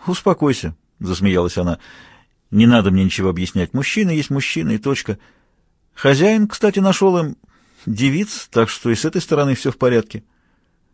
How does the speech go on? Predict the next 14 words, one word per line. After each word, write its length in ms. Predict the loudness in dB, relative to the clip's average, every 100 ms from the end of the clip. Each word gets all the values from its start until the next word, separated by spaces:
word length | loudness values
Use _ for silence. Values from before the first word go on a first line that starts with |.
| _ _ _ _ _ -2
«Ай 280 | 2 4 4
да 100 | 4
товарищи 600 | 4 6 6 4 2 0
из 120 | 4
Москвы», 540 | 4 2 -2 -2 -2
подумал 420 | 0 0 4 4 4
Мазур 280 | 4 2
весело, 360 | 0 -2 -2 -4
«и 140 | -2
в 80 | 2
этой 220 | 2 2
дыре 280 | 2 4 4
девок 300 | 4 2 4
раздобыли». 540 | 0 2 0 0 -6